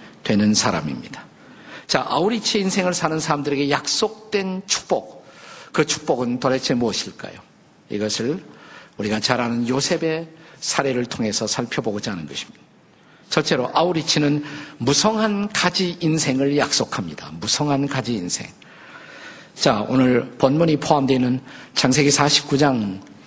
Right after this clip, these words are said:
야곱이 죽기 직전에 자기의 열두 아들을 앞에 불러 모아놓고 마지막 유언을 하는 장면입니다.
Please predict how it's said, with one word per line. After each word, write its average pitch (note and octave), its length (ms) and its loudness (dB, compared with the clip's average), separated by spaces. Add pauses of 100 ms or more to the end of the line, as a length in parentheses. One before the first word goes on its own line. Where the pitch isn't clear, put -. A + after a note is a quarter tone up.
(420)
야곱이 C#3 600 0 (280)
죽기 F3 280 -2
직전에 A2+ 600 -2 (420)
자기의 G#2+ 640 -2 (100)
열두 C3+ 360 0
아들을 D3+ 380 0
앞에 C3+ 260 -2
불러 B2+ 260 0
모아놓고 A2+ 760 -4
마지막 A#2+ 520 -2
유언을 C#3+ 520 0
하는 C3+ 240 2
장면입니다. F2 540 -4